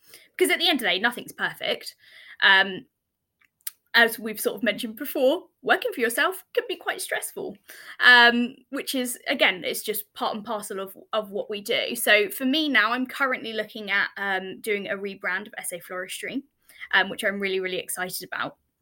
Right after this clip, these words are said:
Um, and that is all looking really good. I'm very excited to show everyone. Um, and then I'm gonna be opening up an online store to go along with that as well. So as long, as well as running sort of the wedding and event side of things, and that,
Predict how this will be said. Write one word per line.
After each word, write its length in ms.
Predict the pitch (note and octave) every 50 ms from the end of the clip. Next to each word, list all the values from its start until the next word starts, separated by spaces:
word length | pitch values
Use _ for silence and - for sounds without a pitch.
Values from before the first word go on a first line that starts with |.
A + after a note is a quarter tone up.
| _ _ _ - - _ _ _ -
Um, 340 | F#3 F#3 F#3 F3+ F#3 F3+ -
and 160 | - F#3+ F#3+
that 160 | - - - -
is 160 | G3+ F#3+ F#3+
all 260 | F#3+ - G#3 G3+ F#3 G3
looking 300 | G3 G3 G3+ A#3+ C4 F4+
really 200 | A#4+ - - C5
good. 300 | - D5 D#5+ E5 - - _ _ -
I'm 60 | C4
very 140 | - - -
excited 380 | - - - - - - A3
to 80 | - B3
show 180 | - - G3 F#3+
everyone. 400 | G#3 G#3 G3 F#3+ - - D4+ G#4+ - - - - - - -
Um, 340 | A#3 A#3 A#3 A#3+ A#3+ A#3+ A#3 -
and 240 | - A#3 A#3 A#3 A#3
then 260 | A3+ A#3 A#3 A#3 - -
I'm 160 | A3+ A3+ A3+
gonna 120 | A3 A3
be 360 | G#3 A3+ G#3+ A3 G#3+ G#3 - -
opening 440 | A3+ A3 A3 A3 B3+ A3 G#3 G3+ -
up 260 | - G3 G3 - - _ B3 -
an 160 | - G3+ G3 -
online 460 | - G#3 G3 F#3 F3+ F3 F3+ F#3 -
store 380 | - - - - A#3+ G#3+ G3+ G3+
to 100 | - -
go 220 | - F3+ F3 F3+ -
along 240 | - F#3+ F#3+ F#3+ F#3+
with 120 | F#3 F3+
that 160 | - D#3+ - -
as 140 | - - B3
well. 320 | A#3 A3 - - G3 - _ _ _ _ _ _
So 160 | - - - G#3+
as 360 | G3 G3 F#3 - A3 A3 A#3+
long, 260 | B3+ A#3+ A#3 A3 - - _ -
as 140 | A3 A3 A3
well 200 | B3 A#3+ A#3 A3
as 220 | G#3 G3+ G3+ -
running 340 | G#3+ G#3 F#3+ G3+ F#3 G3 -
sort 260 | - - - - G3
of 80 | F#3 -
the 200 | _ F#3+ F3+ - - -
wedding 380 | G#3 F#3+ F3+ - E3+ E3+ -
and 100 | - F#3+
event 260 | F#3+ - G#3+ G#3+ -
side 280 | - - A#3 G#3+ G#3+ G#3+
of 60 | G#3 -
things, 320 | A3 A3+ A#3+ C4 C4 C4 -
and 120 | G3+ G#3
that, 140 | A#3+ A#3+ -